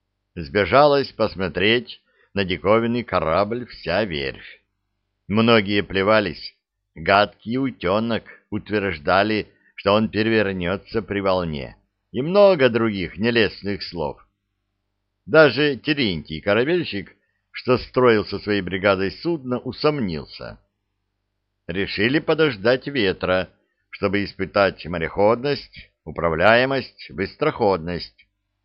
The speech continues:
Дня через два подул небольшой устойчивый ветер. Команда уже была на судне, обживая кубрики. Трюм,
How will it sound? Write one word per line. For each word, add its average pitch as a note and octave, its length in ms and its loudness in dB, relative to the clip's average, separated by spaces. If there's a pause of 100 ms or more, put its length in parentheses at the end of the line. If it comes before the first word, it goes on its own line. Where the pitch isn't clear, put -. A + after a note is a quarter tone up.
(920)
Дня A2 480 2
через G2+ 380 -2
два A2 220 2
подул G2 360 -2
небольшой G2 560 -4
устойчивый F#2+ 680 -6
ветер. B1+ 460 -12 (720)
Команда C3+ 480 4
уже G2 200 0
была F2 280 0
на D#2 160 -6
судне, C3+ 580 -4 (300)
обживая F#2+ 600 0
кубрики. B1 680 -12 (1000)
Трюм, B2 500 0